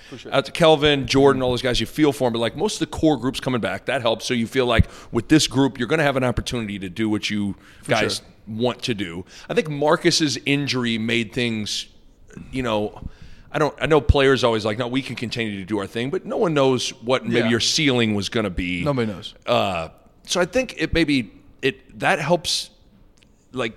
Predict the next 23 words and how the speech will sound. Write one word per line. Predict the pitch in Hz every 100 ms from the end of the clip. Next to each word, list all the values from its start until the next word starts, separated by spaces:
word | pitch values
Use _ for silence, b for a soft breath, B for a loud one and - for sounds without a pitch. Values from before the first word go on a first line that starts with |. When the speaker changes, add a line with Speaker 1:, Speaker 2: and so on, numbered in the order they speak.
| 107
Speaker 2:
you | 117
swallow | - - 113 123 127 131 131
this | 117 127 120 131
whole | 123
thing | 127 123
a | 113
little | 113
bit | 107 107 -
easier. | 107 113 113 117 113
Like, | 110 104
be | 107
like, | 110 110
"Okay, | 135 - 95 82 85
you | 104
know, | 107 101 B B B B
we'll | - 110
run | 104 139
it | 143
back | 123 117 117
with | 107 107
everybody | 113 127 117 123
coming | 120 123 123 104
back. | 101 98 95 -